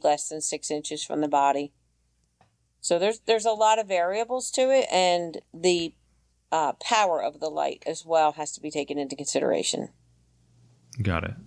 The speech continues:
Speaker 2: That's, that's cool. I, it's been a big trend, I think. A lot of people learning about how beneficial it is.
Speaker 1: Yeah,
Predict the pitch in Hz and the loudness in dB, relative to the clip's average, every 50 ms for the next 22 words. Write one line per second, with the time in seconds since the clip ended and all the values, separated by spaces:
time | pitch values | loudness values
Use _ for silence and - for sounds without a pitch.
0 | - - 117 110 101 - - - - - - 98 - - - - 92 87 87 90 | -8 -2 0 0 0 0 0 -2 -4 -6 -6 -2 -2 -2 0 0 0 2 2 0
1 | - 101 98 - - - - - - 107 101 90 95 90 82 - - - - 98 | 0 0 2 2 2 2 2 2 0 2 2 2 2 0 0 -2 -2 0 2 2
2 | 90 87 90 85 87 87 - - 90 87 87 - - _ - 110 95 92 90 87 | 2 2 0 -2 -2 -4 -4 -6 -6 -6 -6 -8 -10 _ -8 -6 -4 -2 -2 -4
3 | - - 90 98 92 87 92 _ _ - - - - - - 95 90 90 90 90 | -4 -8 -8 -6 -6 -6 -8 _ _ -20 -20 -20 -14 -6 -2 2 4 4 4 4
4 | 90 82 90 90 92 92 92 90 85 - _ - - - _ _ _ _ _ - | 2 2 2 0 0 0 -2 -4 -4 -6 _ -20 -20 -20 _ _ _ _ _ 0
5 | 104 95 90 - 95 90 - 92 90 85 87 85 87 85 - - - - - - | 2 2 2 0 -2 -2 0 -2 -2 -2 -2 0 4 6 8 6 6 4 0 -20
6 | - - - _ _ _ _ _ _ _ _ _ _ _ _ _ _ _ _ _ | -20 -20 -20 _ _ _ _ _ _ _ _ _ _ _ _ _ _ _ _ _
7 | _ _ _ _ _ - 240 302 349 392 381 | _ _ _ _ _ 0 2 4 4 4 4